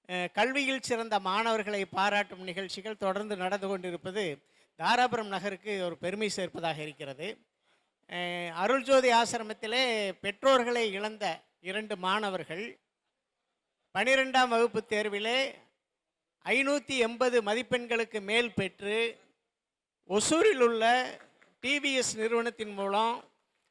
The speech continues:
அங்க அவங்க வந்து ட்ரைனிங்காக வேண்டி ஸ்டைஃபண்டோட, மாசம் பதினேழாயிரம் ரூபாய்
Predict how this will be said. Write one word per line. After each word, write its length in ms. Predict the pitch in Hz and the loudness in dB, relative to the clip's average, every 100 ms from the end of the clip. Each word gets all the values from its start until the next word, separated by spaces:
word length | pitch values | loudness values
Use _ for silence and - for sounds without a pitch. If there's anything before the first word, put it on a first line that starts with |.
| _ _ | _ _
அங்க 340 | - 190 233 226 | -10 -8 2 2
அவங்க 240 | 214 208 | 2 0
வந்து 280 | 202 208 262 233 190 175 - _ _ _ | -2 0 -2 0 0 -2 -10 _ _ _
ட்ரைனிங்காக 720 | 208 240 277 277 233 220 214 | 0 2 2 0 2 2 2
வேண்டி 480 | 202 202 202 165 170 _ _ _ _ _ - | -2 -4 -4 -4 -8 _ _ _ _ _ -12
ஸ்டைஃபண்டோட, 760 | - 214 262 240 247 208 202 160 147 - | -2 2 2 0 0 2 2 0 -6 -8
மாசம் 460 | 180 247 233 247 196 | -2 -2 0 -4 -2
பதினேழாயிரம் 640 | 185 220 220 208 190 180 | -4 -2 0 0 0 -2
ரூபாய் 340 | 180 202 214 | -2 0 0